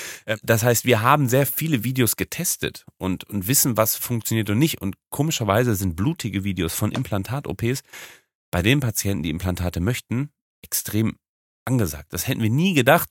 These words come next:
Dann kommt natürlich so ein bisschen TikTok und Instagram dazwischen und sagt so, „Ey, hier ist Blut, das wollen wir ein bisschen abstrafen“ und so. Passiert natürlich auch, aber es ist unglaublich, wenn wir mal eine Umfrage in Instagram in den Stories stellen, dass die Leute sagen, „Wir möchten gerne mehr Live-O Ps sehen.“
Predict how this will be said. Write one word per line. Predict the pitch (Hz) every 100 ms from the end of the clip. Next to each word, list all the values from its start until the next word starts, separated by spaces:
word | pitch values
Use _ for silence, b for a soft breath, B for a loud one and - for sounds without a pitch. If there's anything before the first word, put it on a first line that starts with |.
| -
Dann | 104
kommt | 147 165
natürlich | 135 120 143 127
so |
ein | 123
bisschen | 120 117
TikTok | 113 - 135
und | - 107
Instagram | - 139 123
dazwischen | 120 - 156 135 135
und |
sagt | 113 117
so, | -
„Ey, | 131 156
hier | 143
ist | 127
Blut, | 135 156 160
das | 139 -
wollen | 120
wir | 123 131
ein |
bisschen | 117 -
abstrafen“ | - - - 131 135 127
und | 123
so. | 127 131 B B B B B - _ _ _ _ -
Passiert | 117 - 135
natürlich | 123 110 113 117
auch, | 123
aber | 95 101
es | 104
ist | 101
unglaublich, | - 185 147 156 135 120
wenn | 117
wir |
mal | 110
eine | 104 -
Umfrage | 180 214 - 90 95
in | 95
Instagram | - - 101 95
in | 90
den | 80
Stories | - 143 -
stellen, | - - 156 B B B
dass | 104
die | -
Leute | 92 107
sagen, | 104 98 101
„Wir | 87
möchten | 95 - 107
gerne | 104 117
mehr | 117
Live-O | 139 190 -
Ps | - - -
sehen.“ | -